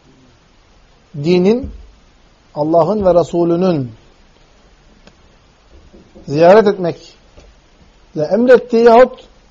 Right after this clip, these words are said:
Resulünün ziyaret ettiği yerleri ne yapmalıyız? Ziyaret etmeliyiz. Ama insanlar bu sınırda, bu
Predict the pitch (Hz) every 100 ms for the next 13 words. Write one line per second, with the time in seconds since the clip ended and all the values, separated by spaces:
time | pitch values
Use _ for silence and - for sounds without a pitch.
0 | 190 202 220 226 233 285 220 220 269 233
1 | 190 - 139 120 - _ _ _ _ _
2 | _ _ _ - 202 214 190 208 214 214
3 | 190 185 214 220 208 - - 123 117 -
4 | _ _ _ _ _ _ _ _ _ _
5 | _ _ _ _ _ _ _ _ _ -
6 | 185 214 196 220 240 240 - _ _ _
7 | _ _ - 220 - 220 214 202 214 220
8 | - _ - 202 220